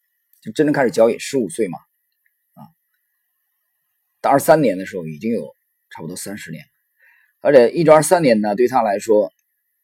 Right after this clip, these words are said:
啊，除了交易体系整个非常成熟以外，他的个人生活也非常的这个幸福、很顺利。首先呢，他搬了新家啊，而且也搬迁了新的办公室。那么也在这一年，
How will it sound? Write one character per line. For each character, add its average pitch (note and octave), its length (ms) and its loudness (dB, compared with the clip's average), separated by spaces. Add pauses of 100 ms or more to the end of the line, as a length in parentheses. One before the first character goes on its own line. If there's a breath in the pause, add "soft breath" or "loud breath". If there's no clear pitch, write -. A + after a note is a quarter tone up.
啊， F3 100 -12
除 - 160 -6
了 C3 80 4
交 E3+ 220 2
易 E3+ 40 -2
体 D#3+ 160 -10
系 A#2 140 -10
整 F2 180 -14
个 F2 140 -14
非 F#2+ 140 -10
常 G2 120 -12
成 F2+ 220 -16
熟 G#2 160 -12
以 F2 120 -8
外， D#2 100 -18 (520)
他 A#2 100 -10
的 G#2 280 2 (640)
个 E3+ 120 6
人 B2 100 4
生 D#3+ 160 -2
活 A#2+ 160 2
也 D#2 100 -4
非 F#2+ 140 -14
常 D#2 180 -18
的 D2 100 -20
这 D2 180 -20
个 C2 260 -20
幸 - 240 -8
福、 - 180 -20 (160)
很 - 100 -20
顺 G2+ 200 -8
利。 - 160 -16 (240)
首 - 160 -18
先 A#2+ 160 2
呢， G2+ 180 -2 (440 soft breath)
他 G#2+ 340 -2
搬 A#2+ 200 0
了 A#2 100 -2
新 A#2 200 -6
家 A#2+ 160 0
啊， - 600 -18 (320)
而 F2+ 120 -14
且 E2 380 -10 (220)
也 F2 160 -12
搬 A2 180 -2
迁 B2 160 -4
了 A2 80 -6
新 B2+ 180 -8
的 B2+ 60 -8
办 A#2 140 -8
公 A#2 100 -8
室。 - 260 -10 (1120)
那 - 100 -6
么 A#2+ 80 6
也 G2+ 120 2
在 D3+ 140 4
这 C#3 160 4
一 G#2+ 60 0
年， D#2 260 -10